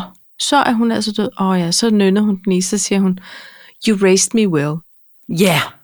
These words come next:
Speaker 1: Og det er jo fordi, at jeg bliver også lidt glad ved at have en femten-årig datter, som er fuldstændig med på, hvad det er for en sang, vi snakker om.
Speaker 2: Ja.
Speaker 1: Hun, hun nynner med.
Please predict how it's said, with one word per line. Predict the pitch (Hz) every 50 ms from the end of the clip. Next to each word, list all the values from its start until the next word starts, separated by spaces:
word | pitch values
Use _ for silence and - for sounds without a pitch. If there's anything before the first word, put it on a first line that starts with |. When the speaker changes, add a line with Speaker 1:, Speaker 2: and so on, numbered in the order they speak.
| _ _ _ _ -
Speaker 1:
Og | - 208 190 -
det | 285
er | 302
jo | 311 320
fordi, | - - 269 - - 269 269 254 - - _ -
at | 247 233 226 247
jeg | 240 233
bliver | - 269 277 -
også | 214 226 226 -
lidt | - 254 -
glad | - 185 185 202 214
ved | 208 208 208 208 - -
at | 208 190
have | 196 208 -
en | - 214
femten-årig | 202 - 202 196 196 - - 220 196 185 185 185
datter, | 175 170 175 196 202
som | - 202 180
er | 170
fuldstændig | 180 - - 277 254 - - 247 202 214 208 202
med | 196 185 175 190 214
på, | - - 196 180 - - - _ _ _ _ _ _ _ _ _ _ _ _ _ _
hvad | - 190
det | 180 175
er | 160
for | - -
en | 156
sang, | - - - 202 214 -
vi | -
snakker | - - 208 220 240 269 277
om. | 269 254 - -
Speaker 2:
Ja. | 226 214 208 202 202 - _ _ _ _ _ _ _ _ _ _ _ _ _ _ _ _ _ -
Speaker 1:
Hun, | - - - 202 190 185 185 -
hun | - 185 190 196
nynner | 185 180 175 170
med. | 170 170 180 202 240